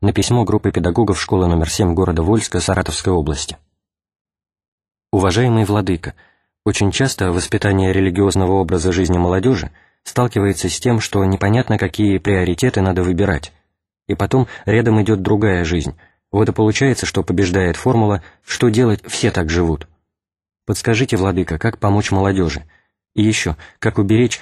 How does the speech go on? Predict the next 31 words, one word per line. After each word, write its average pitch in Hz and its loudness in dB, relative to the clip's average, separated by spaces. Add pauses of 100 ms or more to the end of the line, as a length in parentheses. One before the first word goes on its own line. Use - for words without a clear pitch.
(120)
и 101 -4
детей, 101 2
и 107 2
их - -2
родителей 104 0 (140)
от 90 -6
втягивания 101 2
в - -4
секты, - -4 (240)
которые 98 2
у 101 0
нас 113 2
в - -14
Саратовской 101 -2
области 113 0
буквально 95 0
кишат? 87 -6 (680)
Каков 117 0
здесь 92 0
опыт 123 -2
православной 95 0
церкви? 76 -6 (340)
С - -6
уважением, 107 2 (140)
группа 104 0
педагогов 95 0
школы 95 0
номер 90 0
семь 113 0
города 90 0
Вольска. 85 -4